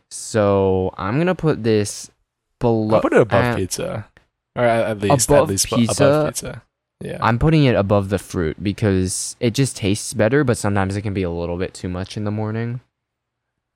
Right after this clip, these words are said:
Speaker 2: Fair enough.
Speaker 1: Now,
Speaker 2: What are
Speaker 1: this is
Speaker 2: you
Speaker 1: another kind of pastry. It looks like some kind of glazed frosting.
Speaker 2: What's the thing
Speaker 1: Very
Speaker 2: on top of it?
Speaker 1: sweet.
Speaker 2: I don't know.
Speaker 1: That looks, that looks
Speaker 2: Like
Speaker 1: like
Speaker 2: an
Speaker 1: s-,
Speaker 2: egg, no?
Speaker 1: orange peel.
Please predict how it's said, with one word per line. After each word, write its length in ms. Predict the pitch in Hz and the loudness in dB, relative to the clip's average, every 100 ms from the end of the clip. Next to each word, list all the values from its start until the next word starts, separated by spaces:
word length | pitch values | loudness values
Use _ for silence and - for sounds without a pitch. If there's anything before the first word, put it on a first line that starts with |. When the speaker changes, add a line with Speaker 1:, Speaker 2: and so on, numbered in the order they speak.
| _ - - | _ -20 -6
Speaker 2:
Fair 160 | 101 | -4
enough. 400 | 95 95 101 - _ _ _ - - _ _ _ _ _ | -4 -4 -6 -8 _ _ _ -20 -20 _ _ _ _ _
Speaker 1:
Now, 180 | 113 104 | 0 2
Speaker 2:
What 60 | 110 | 2
are 20 | |
Speaker 1:
this 120 | 98 | 2
is 120 | 147 | 4
Speaker 2:
you 60 | 160 | 4
Speaker 1:
another 240 | 131 127 | 4 2
kind 200 | 127 139 | 2 0
of 120 | 107 - | 0 -2
pastry. 500 | 107 98 - 113 107 | -4 -2 -2 0 2
It 60 | |
looks 200 | 107 107 | 2 0
like 120 | 98 95 | -4 -2
some 160 | 117 | -4
kind 180 | 107 123 | -2 -2
of 140 | 101 - | -2 -4
glazed 1080 | 95 95 95 101 110 123 123 120 - - - _ _ _ _ _ _ _ _ - | -4 0 0 0 -2 -2 -4 -8 -12 -16 -20 _ _ _ _ _ _ _ _ -20
frosting. 880 | - 113 104 104 - - 107 104 104 | -6 -2 0 0 -2 -4 -2 0 0
Speaker 2:
What's 140 | 104 | 0
the 60 | - | 0
thing 160 | - | 2
Speaker 1:
Very 140 | - 113 | 4 4
Speaker 2:
on 40 | |
top 360 | - - 123 95 | 2 0 0 2
of 120 | 85 | 0
it? 160 | 147 151 | -2 -6
Speaker 1:
sweet. 220 | - - - - - - - _ | -8 -10 -16 -18 -20 -20 -20 _
Speaker 2:
I 80 | 117 | -10
don't 140 | 127 | -8
know. 80 | 156 | -8
Speaker 1:
That 180 | 156 123 | -6 -6
looks, 600 | 185 196 - - - - _ _ _ _ - _ _ _ _ _ _ _ _ _ - | -8 -12 -16 -20 -20 -20 _ _ _ _ -20 _ _ _ _ _ _ _ _ _ -12
that 100 | 117 123 | -8 -6
looks 180 | 185 | -2
Speaker 2:
Like 0 | |
Speaker 1:
like 100 | 151 | -2
Speaker 2:
an 40 | 117 | -2
Speaker 1:
s-, 260 | - - - | -4 -14 -6
Speaker 2:
egg, 260 | 131 120 | -2 0
no? 60 | 104 | 2
Speaker 1:
orange 540 | 113 156 107 87 - | 4 4 2 0 -6
peel. 540 | - 87 67 55 92 | -8 -6 -4 -6 -8